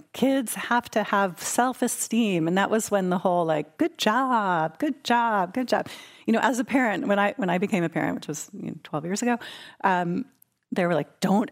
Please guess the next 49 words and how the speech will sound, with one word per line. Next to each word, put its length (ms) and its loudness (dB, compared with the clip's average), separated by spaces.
ever 320 2
say 280 0
'good 300 0
job' 500 0
to 120 -2
your 100 4
child." 560 0
<laughs> 360 0
That's 240 0
the 160 2
law. 380 0
Just 260 -12
letting, 240 0
I 60 0
know 100 -2
a 60 -4
few 200 -4
of 60 -2
you 240 -6
here 120 0
are 60 0
pregnant, 520 0
so 220 2
just 200 -2
know 240 4
that 180 0
that 180 2
was 140 0
what 140 0
they 80 2
said 240 0
twelve 240 0
years 160 0
ago. 100 0
I 160 2
don't 140 0
know 80 0
what 120 -2
they 100 0
say 180 -4
today. 340 -4
But, 420 0
um, 360 0
and 120 2
it's 100 -4
always, 400 0
it 140 2
always 260 -2
changes. 560 -2